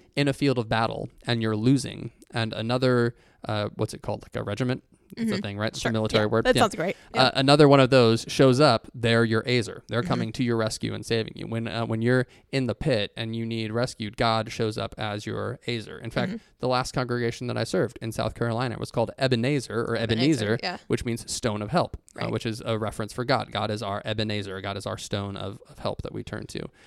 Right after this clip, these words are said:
Speaker 2: Um, so throughout Scripture, or throughout the Old Testament, I should say, Ezer is clearly referring to, uh, helpers who come not just to be a partner alongside, but to rescue and to save and to, um, give you life in a way that you cannot have life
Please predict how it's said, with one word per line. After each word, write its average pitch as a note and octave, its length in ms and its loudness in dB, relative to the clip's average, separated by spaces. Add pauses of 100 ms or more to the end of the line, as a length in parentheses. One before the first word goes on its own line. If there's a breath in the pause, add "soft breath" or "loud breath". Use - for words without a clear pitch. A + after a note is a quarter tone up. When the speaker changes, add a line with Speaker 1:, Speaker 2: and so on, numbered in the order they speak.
(320 loud breath)
Speaker 2:
Um, A2 360 2
so C3 380 6 (340 soft breath)
throughout B2 360 4
Scripture, C3+ 560 0 (840)
or A#2 120 -2
throughout A2 200 -2
the - 60 -10
Old G2+ 140 -8
Testament, - 340 -6
I - 20 -18
should - 160 -14
say, - 200 -6 (100)
Ezer B2+ 480 2
is G#2+ 100 -8
clearly F#3 400 2
referring A2 520 -2
to, G#2+ 360 -2 (300 soft breath)
uh, A2 180 0
helpers C#3+ 460 2
who B2+ 80 0
come A2 480 -2
not E3 300 -2
just D3+ 320 -8
to G#2+ 400 -4 (420)
be C3 100 2
a A#2+ 60 -2
partner A2 300 -2
alongside, G#2 480 -4
but A2 100 -6
to A2 140 -8
rescue A2 400 -2
and G2 100 -10
to - 80 -16
save A#2+ 380 -2
and A2+ 160 -8
to, A2 200 -2 (300 soft breath)
um, G#2+ 140 -6
give B2+ 200 -2
you C3+ 140 0
life A#2 240 0
in A#2+ 80 -4
a A2 40 -2
way A2 100 2
that G#2 100 -6
you G#2+ 140 -4
cannot - 240 -6
have G2+ 160 -6
life G2+ 260 -6